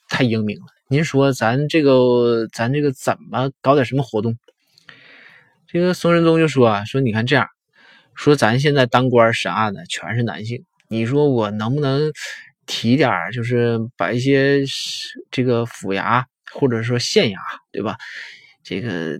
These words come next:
提几个，这个县太爷提几个女性，你看行不行？”这个时候，包大人说，说：“我觉得可行。”说：“那公孙你说。”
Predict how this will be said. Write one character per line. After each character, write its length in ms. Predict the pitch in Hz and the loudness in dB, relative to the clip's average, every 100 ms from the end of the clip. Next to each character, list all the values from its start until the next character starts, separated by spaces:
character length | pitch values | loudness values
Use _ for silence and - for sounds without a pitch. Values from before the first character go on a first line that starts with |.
| _ | _
提 260 | - 120 120 | -6 -2 0
几 120 | 107 | -2
个， 80 | 117 | -2
这 140 | 143 | -2
个 80 | 143 | -4
县 240 | - 160 | -2 -2
太 100 | 156 | 0
爷 160 | 110 113 | 0 -2
提 220 | - 143 | -2 -2
几 100 | 120 | 0
个 60 | 123 | 0
女 240 | 131 107 | 0 -2
性， 340 | 107 120 110 - | -2 -2 -4 -8
你 100 | 104 | -6
看 160 | 110 107 | -6 -6
行 140 | 101 | -8
不 80 | 107 | -10
行？” 160 | 104 - _ _ _ _ _ _ _ _ _ _ _ _ _ _ - | -12 -18 _ _ _ _ _ _ _ _ _ _ _ _ _ _ -4
这 120 | 160 | 0
个 100 | 160 | 2
时 100 | 135 | 2
候， 320 | 135 151 160 - - 135 | 4 4 2 -2 -18 0
包 100 | 160 | 2
大 100 | 175 | 4
人 120 | 170 | 2
说， 180 | 165 175 | 2 2
说 160 | 170 202 151 | 2 0 0
：“我 140 | 107 107 | -4 -4
觉 160 | 110 | -2
得 100 | 113 | 0
可 240 | 131 - 98 | 0 -2 -4
行。” 160 | 110 113 _ _ _ - | -6 -16 _ _ _ -6
说 140 | 165 | 0
：“那 80 | 175 | 0
公 220 | 170 185 | 2 0
孙 220 | - 190 151 | 4 4 4
你 120 | 113 | -2
说。” 260 | 110 104 | -4 -6